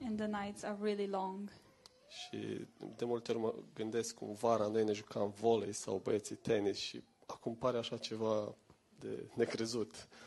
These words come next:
Speaker 1: And often I'm thinking how we were playing a volleyball, um, during summer times, and now it seems, um, unbelievable that we used to do that.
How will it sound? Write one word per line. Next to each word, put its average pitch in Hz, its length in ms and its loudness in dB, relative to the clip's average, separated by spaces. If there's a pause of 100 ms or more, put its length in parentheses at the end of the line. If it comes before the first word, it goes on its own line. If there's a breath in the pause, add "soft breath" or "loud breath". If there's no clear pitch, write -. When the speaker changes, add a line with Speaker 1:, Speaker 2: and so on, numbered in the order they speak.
(380 loud breath)
Speaker 1:
And 240 160 0
often 240 380 -2
I'm 214 200 0
thinking 220 500 -4
how 214 180 0
we 220 160 0
were 208 200 0
playing 214 600 0
a 214 60 0
volleyball, 208 800 2 (180)
um, 202 340 -6
during 214 380 2
summer 208 340 0
times, 208 380 -2
and 208 140 0
now 208 200 2
it 208 140 0
seems, 208 560 -6
um, 208 400 -4
unbelievable 214 760 2
that 208 200 -4
we 208 160 -2
used 208 140 -4
to 220 80 -6
do 208 180 0
that. 202 260 -4